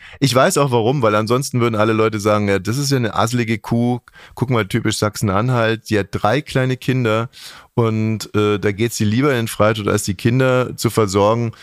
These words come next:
nur weil ihr das peinliche ist, dass hinten irgendwie eine, so eine Flamme aus ihrem Arsch rauskommt.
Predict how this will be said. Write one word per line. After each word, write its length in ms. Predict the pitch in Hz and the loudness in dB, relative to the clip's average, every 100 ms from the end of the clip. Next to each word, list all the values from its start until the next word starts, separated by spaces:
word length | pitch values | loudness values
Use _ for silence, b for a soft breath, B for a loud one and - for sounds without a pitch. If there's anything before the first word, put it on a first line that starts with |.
| B | B
nur 180 | 107 120 | 2 4
weil 120 | 123 | 4
ihr 60 | 110 | 2
das 160 | 107 - | 0 0
peinliche 420 | 113 104 117 110 | 2 2 2 0
ist, 180 | 107 107 | 0 0
dass 160 | 104 | 0
hinten 260 | 117 123 104 | 0 0 0
irgendwie 540 | 98 104 101 98 98 | 0 0 0 0 0
eine, 240 | - 101 95 | 0 0 0
so 140 | 87 | 0
eine 120 | 98 | 0
Flamme 360 | 95 101 98 104 | 0 2 2 2
aus 160 | 87 87 | 0 0
ihrem 160 | 82 | 0
Arsch 280 | 78 80 - | 0 0 0
rauskommt. 540 | 80 80 - - - | -2 -2 -4 -6 -6